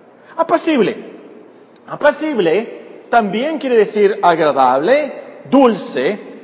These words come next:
pero la palabra connota más bien tranquilidad y quietud. La mujer apacible es una mujer calmada, controlada. Uno ve a, a mujer apacible y no piensa en un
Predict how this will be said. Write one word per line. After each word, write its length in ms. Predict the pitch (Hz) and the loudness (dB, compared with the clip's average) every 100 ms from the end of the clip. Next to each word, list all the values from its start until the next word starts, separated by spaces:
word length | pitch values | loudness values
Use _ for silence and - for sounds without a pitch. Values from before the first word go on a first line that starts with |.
| - - | -20 -4
pero 140 | 226 247 | 0 2
la 140 | 240 | 2
palabra 440 | 233 233 269 330 | 0 2 2 0
connota 480 | 330 294 254 247 247 | -2 -2 -2 -2 -2
más 280 | 226 233 208 | -2 -4 -6
bien 600 | 202 220 247 208 - - | -6 -4 -4 -8 -14 -8
tranquilidad 1400 | 202 196 185 - 185 151 165 175 202 220 208 - - - - | 0 0 0 -4 -6 0 2 4 4 2 0 -8 -18 -12 -8
y 120 | 190 | -8
quietud. 1040 | - 185 185 185 190 170 127 - - - - - - - - - | -2 -2 2 6 6 6 2 -6 -12 -16 -18 -20 -20 -20 -20 -2
La 120 | 175 | 0
mujer 380 | 202 208 214 214 | 0 -2 0 2
apacible 580 | 220 247 240 196 190 202 | 4 2 0 -4 -2 -2
es 100 | 220 | -2
una 140 | 220 | -2
mujer 640 | 214 208 208 - - - - | -2 0 0 0 -10 -18 -4
calmada, 840 | 185 185 185 185 156 120 - - - - - - _ _ _ | -4 -2 0 0 0 -4 -6 -16 -20 -20 -20 -20 _ _ _
controlada. 1000 | 175 170 160 170 170 180 175 151 104 - - - - - - - _ _ _ 226 | 0 0 0 0 2 4 4 2 0 -8 -16 -20 -20 -20 -20 -20 _ _ _ -2
Uno 800 | 277 320 320 311 311 - - 156 | 0 0 2 4 2 0 -6 2
ve 240 | 226 269 | 6 6
a, 500 | 285 254 190 190 185 | 4 0 0 0 0
a 40 | |
mujer 320 | 180 180 240 254 | -4 -2 2 2
apacible 640 | 247 208 - 262 214 208 | 2 -2 -2 -2 0 -2
y 80 | 202 | -2
no 180 | 208 226 | -2 -2
piensa 500 | 233 233 226 226 208 | -2 -2 0 2 2
en 120 | 190 | 2
un 240 | 208 214 | 0 0